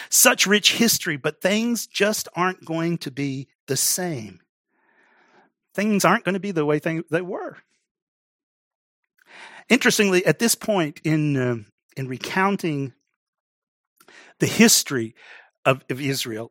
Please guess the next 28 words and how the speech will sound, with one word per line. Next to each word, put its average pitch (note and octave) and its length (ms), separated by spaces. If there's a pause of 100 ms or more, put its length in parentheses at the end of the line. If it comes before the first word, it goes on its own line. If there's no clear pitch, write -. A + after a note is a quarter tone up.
Ezra A3 320
then F#3+ 240
turns B3 420
his - 220
focus F#3+ 640
to E3 160
other E3 180
complicating D3+ 720
factors. - 680
He D#3+ 100
begins F#3+ 300
to E3 100
point G3 260
out F3+ 300 (200)
that F3+ 120
there F3+ 100
was D#3 140
local G3+ 440
opposition F3 920 (100)
from C#3+ 160
the C3+ 80
people F#3+ 300
who E3+ 100
were D#3 160
already F3 340
in A#3+ 120
this G3 200
region, G#2+ 320